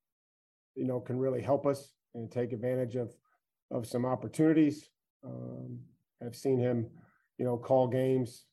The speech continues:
uh, in this league, uh, against us. Uh, felt like he has a great feel for, for the game, hi-, his energy, his leadership, you know, all things that, that came out,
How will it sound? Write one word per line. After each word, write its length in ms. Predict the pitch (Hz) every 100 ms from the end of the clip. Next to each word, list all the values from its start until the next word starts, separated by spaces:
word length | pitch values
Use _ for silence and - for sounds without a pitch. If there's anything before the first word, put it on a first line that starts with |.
| _ -
uh, 200 | 120 120
in 160 | 120 127
this 260 | 135 -
league, 400 | 131 135 135 120 - _ _
uh, 1040 | 120 57 57 58 58 - - - - 110 113
against 480 | 104 131 135 -
us. 380 | 143 135 - - _ _ _ _ _ _ _ 127
Uh, 220 | 120 127 127 - _ _
felt 160 | 131 131
like 160 | 123
he 200 | 131 131
has 280 | 131 127 120
a 240 | 120 117 117
great 260 | 131 139 135
feel 340 | - 139 139
for, 280 | 131 127 123 -
for 100 | 123
the 80 |
game, 500 | 110 135 139 139 123 - - _ _ _ -
hi-, 140 | 123
his 220 | 113 117 120
energy, 440 | 135 139 120 135
his 160 | 120 110
leadership, 640 | 131 135 117 135 131 - _ -
you 60 | 123
know, 80 | 120
all 220 | 127 127
things 280 | 127 131 120
that, 240 | 123 120 -
that 220 | 120 -
came 260 | 127 123
out, 260 | 123 131 131